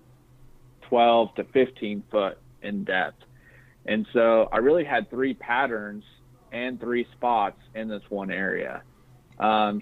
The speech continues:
so, like I said, I could catch 'em real quick, shallow, um, and there'd be some big ones mixed in there, but mostly bucks, and then come out off there and have a, a decent little bite in kind of this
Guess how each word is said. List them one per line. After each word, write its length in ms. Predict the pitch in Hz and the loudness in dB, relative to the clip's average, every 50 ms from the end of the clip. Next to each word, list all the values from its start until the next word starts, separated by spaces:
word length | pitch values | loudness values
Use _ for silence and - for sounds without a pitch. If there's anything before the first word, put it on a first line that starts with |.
| - | -2
so, 360 | - 107 104 101 98 98 92 - - | 0 0 2 2 0 -2 -2 -4 -4
like 140 | - 113 117 | -2 0 0
I 100 | 120 - | 0 0
said, 180 | - 110 104 107 | 0 0 2 2
I 80 | 107 110 | 0 0
could 200 | - 120 104 - | -2 -4 -4 -2
catch 240 | - 127 113 - | -2 -4 -4 -4
'em 160 | 117 113 110 110 | -4 -4 -2 0
real 180 | 120 127 123 | 2 2 2
quick, 500 | 117 - - 131 127 127 123 123 - - _ - - - | 0 0 2 2 4 4 2 0 -4 -14 _ -18 -8 -4
shallow, 640 | 123 120 117 117 120 120 120 120 120 120 120 - - _ _ - - | -2 0 2 0 0 0 -2 -2 -4 -4 -6 -8 -12 _ _ -20 -16
um, 440 | 107 104 104 101 98 98 98 101 95 - _ _ _ _ - _ _ _ - - - _ _ _ - _ _ _ - - | -14 -12 -12 -12 -12 -12 -14 -14 -16 -18 _ _ _ _ -20 _ _ _ -20 -20 -20 _ _ _ -20 _ _ _ -14 -10
and 100 | - 127 | -4 -2
there'd 140 | 143 170 170 | 0 2 2
be 100 | 175 175 165 | 2 2 2
some 100 | - 135 | 0 -2
big 180 | 117 120 120 113 | 0 0 0 0
ones 260 | 120 123 123 120 110 - | 0 -2 -2 -4 -4 -6
mixed 300 | 120 120 113 - - - | -6 -6 -6 -6 -2 0
in 160 | 110 113 113 | 0 0 2
there, 160 | 113 113 110 | 2 2 2
but 140 | 107 113 110 | 2 0 0
mostly 360 | 113 120 120 123 - - 123 | 0 0 -2 -2 0 0 0
bucks, 460 | 113 104 107 107 107 113 110 - - - - - - _ - - - - - - - - _ | 2 2 2 2 2 2 0 -2 -6 -14 -18 -20 -20 _ -20 -20 -20 -20 -20 -20 -20 -14 _
and 160 | - 110 113 | -4 -2 0
then 200 | 113 113 113 110 | 0 0 0 0
come 260 | 107 - 127 123 120 120 | -2 0 0 2 2 2
out 300 | 120 120 120 107 - - | 2 2 2 0 0 2
off 240 | 104 - - - - _ | 2 2 2 2 -2 _
there 400 | - 107 110 110 110 107 107 110 - _ _ _ _ _ _ _ | -2 2 2 4 4 2 0 -4 -8 _ _ _ _ _ _ _
and 140 | - 110 110 | -12 -10 -6
have 480 | - 113 117 120 120 117 117 113 107 110 | -4 -2 0 0 0 0 -2 -4 -4 -4
a, 360 | 110 107 107 107 104 101 - - | -4 -2 -2 -4 -4 -6 -8 -8
a 100 | - 110 | -8 -8
decent 380 | 107 107 120 120 120 - 123 107 | -6 -4 -4 -4 -4 -6 -8 -6
little 200 | 110 113 110 104 | -2 0 0 0
bite 340 | 101 107 110 113 117 113 - | 0 2 2 2 2 2 0
in 140 | 82 107 110 | -2 -6 -10
kind 160 | - 117 113 | -8 -6 -6
of 80 | 113 107 | -4 -4
this 160 | 107 101 - | -4 -4 -6